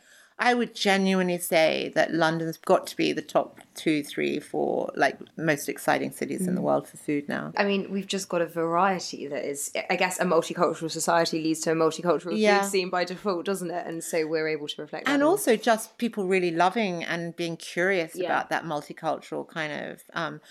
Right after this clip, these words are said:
Speaker 1: which I don't think, uh, um, 'cause I would have said that would, would have been one of the big catalysts for Australia having a
Speaker 2: Mm.
Speaker 1: really powerful food
Speaker 3: Mm.
Speaker 1: scene,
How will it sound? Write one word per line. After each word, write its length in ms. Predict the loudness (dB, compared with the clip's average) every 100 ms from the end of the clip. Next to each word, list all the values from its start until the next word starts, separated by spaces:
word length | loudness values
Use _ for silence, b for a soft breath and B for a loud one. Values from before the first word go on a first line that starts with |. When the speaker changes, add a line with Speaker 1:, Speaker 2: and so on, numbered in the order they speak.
| B B
Speaker 1:
which 160 | 0 2
I 80 |
don't 240 | 4 2 0
think, 420 | -4 -4 -4 -12 -20 _ -4
uh, 100 | -4 2
um, 140 | 0
'cause 220 | 0 2
I 120 | 4 4
would 120 | 4
have 80 | 0 0
said 140 | 0
that 180 | 2 0
would, 120 | -2
would 160 | -4 -6
have 80 | -6
been 180 | -4
one 140 | -4 -4
of 60 |
the 80 | -6
big 180 | -8 -8
catalysts 480 | -4 -6 -4 -10 -8
for 100 | -8
Australia 440 | -8 -2 0 0
having 240 | -2 -2 0
a 20 |
Speaker 2:
Mm. 60 | -2
Speaker 1:
really 140 | -4 -4
powerful 280 | -4 -4 -8
food 240 | -12 -10 -8
Speaker 3:
Mm. 100 | -8
Speaker 1:
scene, 340 | -6 -8 -10